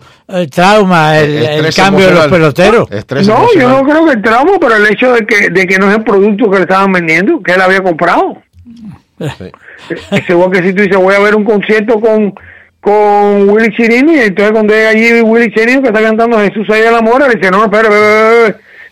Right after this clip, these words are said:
Speaker 3: dame aquí el dinero, yo no vine a ver a Jesús ahí de la Mora".
Speaker 1: Exacto. <laughs> No, imagínate.
Speaker 2: Ma-, más los que tienen su, su, su cu-,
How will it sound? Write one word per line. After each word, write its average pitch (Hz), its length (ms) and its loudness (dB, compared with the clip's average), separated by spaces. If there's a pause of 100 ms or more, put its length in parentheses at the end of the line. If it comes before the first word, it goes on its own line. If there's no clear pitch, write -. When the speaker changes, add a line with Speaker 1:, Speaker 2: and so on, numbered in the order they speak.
Speaker 3:
dame 165 200 -2
aquí 180 120 -2
el 190 80 -2
dinero, 214 480 0
yo 135 180 -10
no 147 100 -6
vine 180 200 -2
a - 20 2
ver 196 340 0
a 190 140 0
Jesús 185 180 -10
ahí 202 120 0
de 202 80 0
la 202 100 0
Mora". 220 380 -2
Speaker 1:
Exacto. 147 720 -6 (440)
<laughs> - 500 -12 (840)
No, 170 160 -2
imagínate. 147 480 -2
Speaker 2:
Ma-, 120 100 0
más 139 240 0
los 196 140 0
que 170 100 -6
tienen 135 320 -10
su, 110 320 -6
su, 95 500 -8 (260)
su 92 200 -18
cu-, - 160 -20